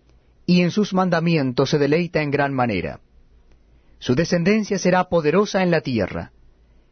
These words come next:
La generación de los rectos será bendita. Bienes y riquezas hay en su casa,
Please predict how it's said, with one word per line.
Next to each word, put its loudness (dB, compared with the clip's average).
La 0
generación 0
de 0
los -2
rectos -2
será 0
bendita. -2
Bienes 0
y 2
riquezas -2
hay 0
en 0
su -2
casa, -6